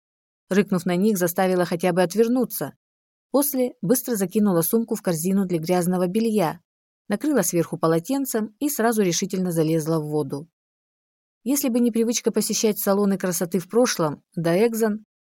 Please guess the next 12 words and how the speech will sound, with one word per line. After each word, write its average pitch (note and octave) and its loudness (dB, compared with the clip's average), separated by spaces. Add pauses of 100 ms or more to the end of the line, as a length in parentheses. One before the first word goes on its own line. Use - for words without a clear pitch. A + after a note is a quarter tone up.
ни G#3 2
за A3 2
что C4 -2
не B3 2
выдержала E3 2
тех E3+ -2
процедур, F3 0
которым F3 0
подвергли E3 2
эти D#3 -2
мучители E3+ 0
красоты. F3 -2